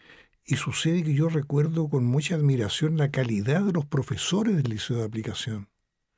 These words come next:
Para decírselo en, eh, en, en síntesis, en historia,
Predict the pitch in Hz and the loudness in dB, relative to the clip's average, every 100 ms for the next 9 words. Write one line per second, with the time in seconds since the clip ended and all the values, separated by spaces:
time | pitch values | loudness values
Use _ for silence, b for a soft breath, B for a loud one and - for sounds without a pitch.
0 | b b b b b b - 135 120 113 | b b b b b b -2 0 2 0
1 | - 160 147 170 160 135 127 120 113 104 | 0 -2 -2 0 2 2 2 0 -2 -2
2 | 98 101 120 120 127 - 131 117 - 214 | -4 -8 -8 -4 -4 -2 0 0 2 2
3 | 190 - 113 110 120 113 - 170 185 190 | 2 0 -2 0 -2 -2 -2 0 0 0